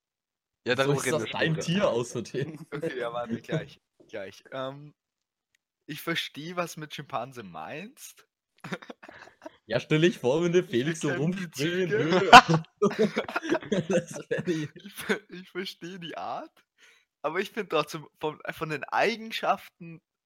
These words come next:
Speaker 3: find ich Hund echt passend eigentlich.
Speaker 2: Ja, aber ich find Hund ist,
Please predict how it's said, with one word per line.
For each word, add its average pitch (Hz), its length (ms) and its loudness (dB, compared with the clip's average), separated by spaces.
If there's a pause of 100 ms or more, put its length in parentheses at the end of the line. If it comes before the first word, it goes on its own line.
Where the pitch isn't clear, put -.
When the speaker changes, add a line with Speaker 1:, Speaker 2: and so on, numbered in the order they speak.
(140)
Speaker 3:
find 131 220 -18
ich - 200 -18
Hund 143 340 -10
echt - 380 -18
passend - 440 -20
eigentlich. 104 340 -16
Speaker 2:
Ja, 104 480 -2
aber 135 320 -2
ich 131 120 -10
find 151 280 -6
Hund 160 240 -4
ist, - 440 -12